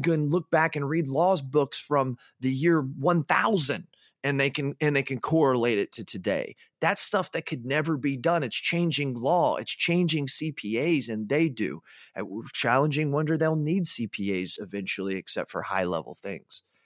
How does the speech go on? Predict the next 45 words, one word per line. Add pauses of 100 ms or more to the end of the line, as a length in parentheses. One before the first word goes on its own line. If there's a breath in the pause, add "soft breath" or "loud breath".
(420)
So
I
think
it's
happening
in
everything.
And
Sid,
you're
so
right.
And,
and
for
any
of
you
listening
to
this
podcast,
it's
why
Sid
and
I
do
this. (420 soft breath)
We
gotta
get
this
in
your
ear. (360 soft breath)
We
gotta
make
you
do
this
thing
called (800)
think.